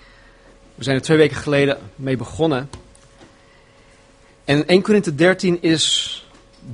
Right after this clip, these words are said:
de weg die Paulus wijst, die ons aanwijst, die boven alles uitgaat. De weg. En deze weg waar Paulus het over heeft,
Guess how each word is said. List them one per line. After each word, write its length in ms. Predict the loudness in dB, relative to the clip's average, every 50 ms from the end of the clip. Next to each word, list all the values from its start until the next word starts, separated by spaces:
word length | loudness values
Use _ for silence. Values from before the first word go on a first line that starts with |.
| -10 2
de 200 | 4 4 4 6
weg 580 | 6 4 2 2 0 -6 -12 -14 -16 -18 -20 -20 _ _ _ _ _ -8
die 140 | -6 -6 -6
Paulus 540 | -2 0 0 2 2 2 0 -2 -4 -6 -6
wijst, 500 | -4 -2 0 0 0 0 -2 -6 -8 -8
die 100 | -10 -6
ons 280 | -4 -4 -4 -4 -6 -6
aanwijst, 760 | -6 -4 -4 -4 -4 -4 -4 -4 -4 -6 -8 -12 -14 -12 -10
die 120 | -8 -6
boven 320 | -2 0 0 2 2 0 0
alles 240 | -2 -2 -4 -4 -4
uitgaat. 600 | -4 -4 -4 -6 -8 -12 -12 -12 -14 -18 -20 -20 _ _ _ -20 -20 -20 -20 _ _ _ _ _ _ _ _ _ _ _ -20 -6
De 140 | -2 0 0
weg. 480 | 2 0 -2 -4 -10 -16 -18 -20 -20 _ _ _ _ _ _ _ _ _ -20 -20 -20 -20 -20 -20 -20 -20 -20 -20 -20 -12 -8
En 160 | -6 -2 0
deze 340 | 2 4 4 4 2 0 0
weg 640 | 2 4 4 4 2 0 -6 -12 -16 -20 -20 -20 _ _ _ _
waar 140 | _ -6 -6
Paulus 320 | -2 0 0 0 0 -2 -6
het 100 | -6 -6
over 220 | -4 -4 -4 -4
heeft, 540 | -2 0 0 0 0 -2 -4 -10 -18 -20